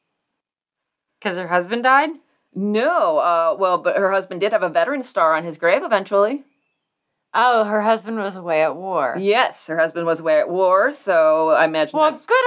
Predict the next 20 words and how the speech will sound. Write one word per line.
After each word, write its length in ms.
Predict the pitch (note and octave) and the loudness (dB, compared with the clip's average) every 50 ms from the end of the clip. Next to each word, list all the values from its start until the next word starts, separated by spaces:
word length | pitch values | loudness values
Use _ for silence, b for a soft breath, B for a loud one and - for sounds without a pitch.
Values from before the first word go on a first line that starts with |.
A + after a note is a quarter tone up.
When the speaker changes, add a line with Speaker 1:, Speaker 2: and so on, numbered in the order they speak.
| B4 G#4 | 2 2
Speaker 1:
on 60 | F4+ | 2
her 220 | D#4+ D4+ D#4+ D4 D4 | 2 2 2 2 2
for 120 | - C#4+ | 2 0
not 260 | C4 C4 B3 A#3+ - - | 2 2 2 0 0 0
popping 360 | - B3 A#3+ A#3 A#3 A3+ A3+ | 0 0 0 0 -2 -2 -2
any 160 | A3 G#3+ G#3 | -2 -2 -2
kids 320 | E3+ - - B3 A3 - | -4 -2 -2 -2 0 2
out 160 | G#3 G3 F#3+ F3+ | 2 2 2 2
while 80 | F3 | 0
he 160 | F3 F#3+ G3+ | -2 -2 -4
was 160 | F3 F3 D#3+ D#3+ | -8 -8 -8 -8
away. 440 | E3 D#3 D3+ D3 C3+ B2 - - C5+ C5+ A#4 | -6 -4 -2 -2 -2 -2 -2 0 0 2 4
Speaker 2:
Yeah, 240 | D4+ A#3+ F#3 E3+ E3 | 4 4 4 2 2
she 160 | - - C4+ | 0 -2 -2
got 200 | - - D#4 D#4 | 0 0 0 0
a 60 | C4 | 0
<laughs> 120 | B3+ A3+ - | 0 0 0
nice 240 | C#4 C4+ C4+ - - | -2 -2 -2 -8 -12
break, 500 | - G#3+ A#3 B3+ G#3 G3 F#3 - - - | -12 -6 -2 -2 -2 -2 -4 -12 -18 -20
too. 560 | - - B3 G#3+ E3+ D#3+ C#3+ D3+ C3+ C3 | -12 -6 -2 0 0 0 0 -2 -4 -6